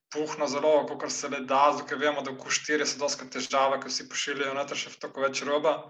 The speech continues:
Je pa tudi ena stvar, ki je treba imeti v mislih, ki je treba balansirati, da ti lahko imaš maksimalno toliko izdelkov noter, zdaj, če jih imaš preveč, pa tudi ni prav jim, ne. In pol je treba tu nekako nek pameten proces imeti, koliko,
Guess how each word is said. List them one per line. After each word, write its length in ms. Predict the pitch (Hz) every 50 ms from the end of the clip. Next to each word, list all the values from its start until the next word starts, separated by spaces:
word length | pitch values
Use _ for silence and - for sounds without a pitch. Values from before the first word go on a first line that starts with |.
| - _ _ _ _ _ _ - _ _ _ _ _ _ _ -
Je 100 | 143 143 131
pa 100 | 143 135
tudi 180 | - 170 160 165
ena 80 | 160 147
stvar, 240 | - - 156 151 -
ki 120 | 156 151
je 80 | - -
treba 200 | 165 156 147 143
imeti 240 | 151 156 156 - 147
v 80 | 147
mislih, 480 | 151 156 151 - - 165 151 147 - - - _ _ _ _ _ _ _ _ _ _ _ _ _ _ _ _ _ _
ki 80 | - 151
je 80 | 147
treba 200 | 160 160 147 135 135
balansirati, 640 | 147 143 143 139 - - 160 160 160 156 - -
da 40 | -
ti 140 | - - 151
lahko 240 | 165 160 - 160 147
imaš 220 | 147 147 143 - 147
maksimalno 720 | 147 151 151 - - - 147 143 147 143 147 147 139 135 127 143
toliko 280 | 147 147 - - 143
izdelkov 560 | 135 131 127 135 143 147 151 147 139 139 131
noter, 320 | 131 139 147 143 - 147 135
zdaj, 120 | 139 127
če 100 | - 135
jih 80 | 127 143
imaš 200 | 139 131 - -
preveč, 400 | - 135 127 143 147 147 - - - -
pa 80 | 127 131
tudi 220 | 147 139 131 135
ni 100 | 139 131 135
prav 240 | 143 135 131 127 123
jim, 140 | 120 123 123
ne. 140 | 127 131 131 - _ _ _ _ _ _ _ _ _ _ _ _ _ _ -
In 80 | 135 131
pol 160 | - 147 143
je 140 | 139 139 131 127 -
treba 300 | 147 143 139 135 135 131 131 -
tu 80 | 147 143
nekako 400 | 139 131 127 139 135 127 127 131
nek 160 | 131 131 - -
pameten 360 | 139 131 131 127 127 127 123
proces 540 | - 127 127 127 - 135 127 127 - - -
imeti, 320 | 131 131 127 127 - - -
koliko, 840 | - 135 135 135 135 131 - 143 131 127 127 127 127 127 - -